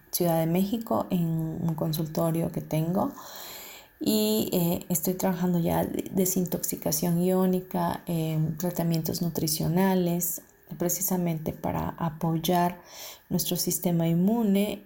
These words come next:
y, y obviamente también tener un, un peso adecuado, una salud óptima. No solamente estar sanos en nuestra mente, en nuestro espíritu, sino también en nuestro cuerpo.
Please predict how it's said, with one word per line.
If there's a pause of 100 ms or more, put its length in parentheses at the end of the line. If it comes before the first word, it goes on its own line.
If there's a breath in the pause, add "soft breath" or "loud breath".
y,
y
obviamente
también
tener
un,
un
peso
adecuado, (460 loud breath)
una
salud (160)
óptima. (500 loud breath)
No
solamente
estar
sanos
en
nuestra
mente,
en
nuestro
espíritu,
sino
también
en
nuestro
cuerpo.